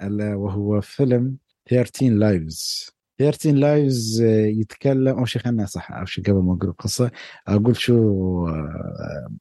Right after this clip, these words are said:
تصنيف الفيلم. يعتبر درامي بقاء مدته ساعتين وتسعة وعشرين دقيقة.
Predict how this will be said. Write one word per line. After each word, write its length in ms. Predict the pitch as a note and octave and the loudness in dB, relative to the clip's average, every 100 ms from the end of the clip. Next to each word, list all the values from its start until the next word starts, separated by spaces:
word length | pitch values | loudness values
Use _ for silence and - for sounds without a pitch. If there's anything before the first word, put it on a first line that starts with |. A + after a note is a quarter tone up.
| G2 | -4
تصنيف 360 | - G2+ A2+ G2+ | -2 2 2 0
الفيلم. 440 | F#2+ A2+ D3 E3+ | 0 2 4 4
يعتبر 500 | B2 G2 A#2+ A2 G#2+ | 2 2 0 2 0
درامي 680 | G2+ G2+ A#2+ C3+ B2 C3 D#3+ _ _ _ | 0 0 2 4 4 2 0 _ _ _
بقاء 500 | G2 G#2 - C3+ - - | -2 -2 2 0 0 -2
مدته 440 | A2 A2 A#2+ A#2 | -2 0 -2 -6
ساعتين 560 | G#2 A2 G2 - C#3+ C3 | -2 -2 0 0 2 2
وتسعة 240 | A2+ - | 0 0
وعشرين 360 | A#2 - A#2+ G#2+ | 0 2 0 2
دقيقة. 560 | G2 - A#2+ - A#2 | -2 0 -2 -2 -8